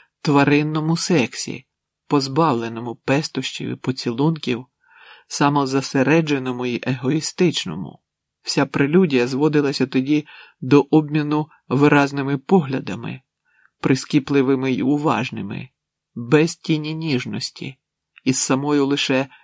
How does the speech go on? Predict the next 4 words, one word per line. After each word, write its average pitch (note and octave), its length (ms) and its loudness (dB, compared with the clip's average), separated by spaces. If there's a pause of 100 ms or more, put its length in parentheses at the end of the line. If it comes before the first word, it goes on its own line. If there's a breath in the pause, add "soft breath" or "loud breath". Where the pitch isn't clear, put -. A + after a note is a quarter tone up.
(160 soft breath)
вимогливістю. C#3 1120 0 (400)
Похапцем C3+ 580 -2
вони A#2+ 240 -2
роздягалися, D#3 880 0